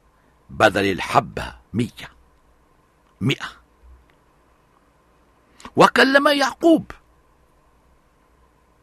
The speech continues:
يعقوب كلمه في رؤيا وهو ماض إلى بلاد الرافدين، كما تصارع معه،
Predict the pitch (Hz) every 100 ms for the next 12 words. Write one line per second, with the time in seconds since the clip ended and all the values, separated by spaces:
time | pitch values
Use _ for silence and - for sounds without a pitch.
0 | _ - 147 - - 147 117 - 92 67
1 | 156 180 - - _ _ _ _ _ _
2 | _ _ _ _ _ 123 127 139 226 -
3 | - - _ _ _ _ _ 113 110 98
4 | 101 110 104 87 98 - 92 85 71 73
5 | 76 62 62 73 - 62 60 202 180 -
6 | _ _ _ _ _ _ _ _ _ _
7 | _ _ - 175 226 - 196 - 247 285
8 | 202 127 95 78 85 65 64 62